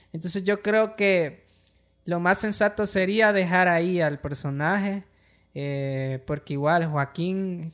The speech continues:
Phoenix también, eh, en, en varias entrevistas había dicho que únicamente lo iba a interpretar una única vez, vea.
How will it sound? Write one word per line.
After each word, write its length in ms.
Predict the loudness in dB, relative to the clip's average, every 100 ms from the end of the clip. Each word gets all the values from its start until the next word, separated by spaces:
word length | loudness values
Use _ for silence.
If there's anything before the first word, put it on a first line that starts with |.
| -8
Phoenix 600 | -6 -4 -6 -8 -14 -14
también, 560 | -10 -8 -6 -6 -6 -8
eh, 380 | -12 -14 -14 -14
en, 180 | -10 -8
en 160 | -8 -6
varias 220 | -6 -4
entrevistas 540 | -6 -4 -4 -4 -4 -2
había 180 | -2
dicho 300 | -2 -4 -6
que 80 | -6
únicamente 720 | -8 -6 -6 -6 -6 -6 -8 -8 -16 -20 -20 _
lo 100 | 0
iba 140 | 2 2
a 20 |
interpretar 680 | 0 -4 -4 -2 0 0 -2
una 260 | -6 -2 -2
única 400 | -2 -4 -6 -6
vez, 220 | -4 -6
vea. 380 | -10 -12 -14